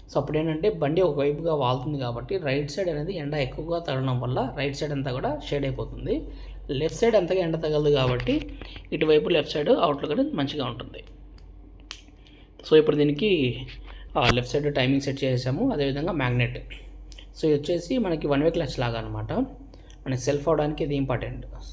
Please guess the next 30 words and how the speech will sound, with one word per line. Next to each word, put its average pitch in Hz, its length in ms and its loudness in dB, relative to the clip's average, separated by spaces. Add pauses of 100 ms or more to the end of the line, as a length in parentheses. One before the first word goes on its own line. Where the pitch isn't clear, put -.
(120)
So, 147 160 2
వీటిని 143 200 -2
కూడా 147 220 -2
చాలా 123 120 0
జాగ్రత్తగా 120 480 -4
వేసుకోవాలి. 117 560 -4
లోపల 147 220 -2
చిన్న 135 220 -2
చిన్న 151 180 -2
స్ప్రింగ్లు 143 340 0
వస్తాయన్నమాట, 123 460 -4
springs 131 360 -4
and 139 140 -4
washer, 151 340 -4 (960)
రోలర్స్. 131 420 4 (2500)
So, 143 240 4
ఇది 139 100 2
కూడా 147 120 4
సెట్ 139 280 -4
చేసేసారు, 123 520 -2 (880)
అది 127 120 -2
కూడా 123 120 0
ఎక్కిచ్చేస్తే 123 800 0
ఒక 123 360 -6
పని 120 100 -2
అయిపోతుంది. 120 560 -4 (1200)
And 160 160 0 (800)
దీనికి 151 600 2
ఏదైతే 156 280 2
మనకి 185 600 0